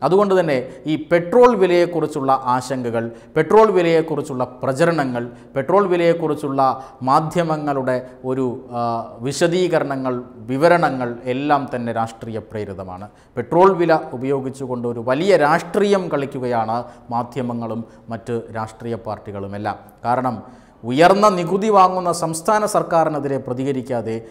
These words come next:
പെട്രോൾ വില എന്ന് കേൾക്കുമ്പോൾ തന്നെ കേന്ദ്ര സർക്കാരിനെതിരെ വാളെടുക്കുന്ന രാഷ്ട്രീയ പാർട്ടികളും തൊഴിലാളി സംഘടനകളുമുള്ള നാട്ടിൽ ഇത്തരം പ്രക്ഷോഭങ്ങൾ, കൃത്യമായ ലക്ഷ്യങ്ങളെ വെച്ചുകൊണ്ടുള്ള പ്രക്ഷോഭങ്ങൾ ഇല്ലാതാകുമ്പോൾ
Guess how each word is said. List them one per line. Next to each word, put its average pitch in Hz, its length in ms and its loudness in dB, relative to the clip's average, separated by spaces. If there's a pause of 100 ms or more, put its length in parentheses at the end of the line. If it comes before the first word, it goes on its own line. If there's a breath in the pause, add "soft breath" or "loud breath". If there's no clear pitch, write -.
(220 loud breath)
പെട്രോൾ 180 380 0
വില 175 180 2 (340)
എന്ന് 131 180 -6 (120)
കേൾക്കുമ്പോൾ 165 680 0
തന്നെ 135 200 -4 (120)
കേന്ദ്ര 160 280 -2
സർക്കാരിനെതിരെ 139 760 -4
വാളെടുക്കുന്ന 143 880 2 (280 loud breath)
രാഷ്ട്രീയ 139 380 -2
പാർട്ടികളും 123 680 -2
തൊഴിലാളി 156 340 6
സംഘടനകളുമുള്ള 131 800 -4
നാട്ടിൽ 117 460 -2 (340 loud breath)
ഇത്തരം 165 300 2
പ്രക്ഷോഭങ്ങൾ, 139 680 0 (300 loud breath)
കൃത്യമായ 226 800 6 (300 loud breath)
ലക്ഷ്യങ്ങളെ 220 680 4
വെച്ചുകൊണ്ടുള്ള 165 600 2
പ്രക്ഷോഭങ്ങൾ 131 720 -4
ഇല്ലാതാകുമ്പോൾ 113 840 -2